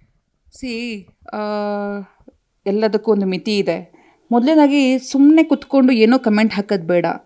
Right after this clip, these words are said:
ಸೌಜನ್ಯ ಪರ ಎಲ್ಲರೂ ಇದ್ದೀವಿ. ಅದು, ಆ, ಧರ್ಮಸ್ಥಳ ಕ್ಷೇತ್ರನೂ ಇದೆ, ಎಲ್ಲ ಹಿಂದೂಗಳು ಇದ್ದೀವಿ, ಜೊತೆಗೆ ಭಾರತೀಯ ಜನತಾ ಪಕ್ಷನೂ ಇದೆ, ಪ್ರತಿಯೊಬ್ಬರು ಕೂಡ ಸೌಜನ್ಯ ಪರ ಇದ್ದೀವಿ. ಆದ್ರೆ ನೀವು ಸುಮ್ನೆ ಕುತ್ಕೊಂಡು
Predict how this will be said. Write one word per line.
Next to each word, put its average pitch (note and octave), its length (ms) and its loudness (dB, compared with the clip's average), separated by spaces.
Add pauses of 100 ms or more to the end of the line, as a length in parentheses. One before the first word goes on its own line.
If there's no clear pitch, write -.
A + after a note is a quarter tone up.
(360)
ಸೌಜನ್ಯ B3+ 680 4
ಪರ A3+ 260 4 (360)
ಎಲ್ಲರೂ A3+ 400 6
ಇದ್ದೀವಿ. F#3 440 -2 (140)
ಅದು, G3+ 540 0 (520)
ಆ, G3+ 260 0
ಧರ್ಮಸ್ಥಳ G#3+ 560 4
ಕ್ಷೇತ್ರನೂ A3+ 480 0
ಇದೆ, B3+ 320 -4 (420)
ಎಲ್ಲ G3 260 2
ಹಿಂದೂಗಳು A3+ 500 4
ಇದ್ದೀವಿ, A#3+ 460 -2
ಜೊತೆಗೆ G#3 260 -4
ಭಾರತೀಯ F#3+ 440 -2
ಜನತಾ G3 180 -4
ಪಕ್ಷನೂ - 360 -2
ಇದೆ, A#3+ 100 -2
ಪ್ರತಿಯೊಬ್ಬರು A4 500 2
ಕೂಡ D#4+ 120 -2 (200)
ಸೌಜನ್ಯ A#3 320 0
ಪರ G#3 180 -2
ಇದ್ದೀವಿ. F3 440 -2 (300)
ಆದ್ರೆ A3+ 220 2
ನೀವು A#3+ 180 2
ಸುಮ್ನೆ C#4 640 2
ಕುತ್ಕೊಂಡು A#3+ 640 0